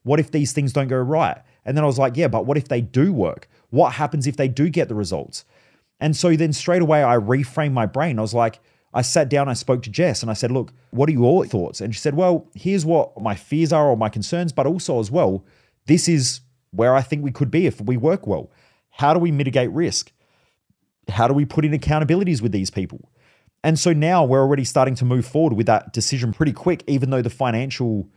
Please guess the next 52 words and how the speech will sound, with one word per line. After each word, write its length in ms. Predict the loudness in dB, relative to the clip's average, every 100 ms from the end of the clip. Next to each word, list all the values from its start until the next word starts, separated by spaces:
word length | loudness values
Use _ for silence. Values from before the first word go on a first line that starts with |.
| _ _ 0
decision 500 | 0 2 0 0 -2
is 160 | -4
gonna 180 | -2 -4
stretch 380 | -2 -4 -2 -4
us. 260 | -8 -10 -18 _ _ _
But 120 | 2
I 60 | 4
know 180 | 2 0
that 140 | 0
if 100 | 0
I 80 | 0
don't 220 | 0 -4
stretch, 680 | -6 -6 0 0 0 -4 -16 _ _
I 100 | 0
don't 180 | 0 0
move 260 | 0 0 0
to 120 | -4
a 40 |
greater 240 | 0 0 2
level. 380 | -2 -4 -12 _ _ _ 0
Like, 180 | 0 2
everything 420 | 0 0 -2 -2
gets 220 | 0 -2
stretched 540 | -4 -6 0 -2 -2 -6
and 80 | -4
it 60 |
gets 220 | -4 -4
distorted 560 | -6 -8 -2 0 0 -2
and 160 | -4 -2
that 160 | -2
becomes 320 | -4 -4 -4
the 60 | -2
shape. 400 | -2 -2 -4 -8 _ _ _ _ _ _ _ _
So 160 | 0 0
if 140 | 2
you 80 | 0
get 160 | 0
a, 100 | -2 -4
a 100 | -8
piece 300 | -4 -2 -2
of 140 | -4 -2
plastic, 340 | -2 -2 -4
like 180 | -6 -4
a 60 |
plastic 360 | -4 -4 -4 -8
container, 500 | -10 -6 -4 -4 -8 _ _ _
and 100 | -2
you 80 | -2
put 240 | 0 -4 -2
air 240 | 0 0
in 80 | -2
it, 140 | -8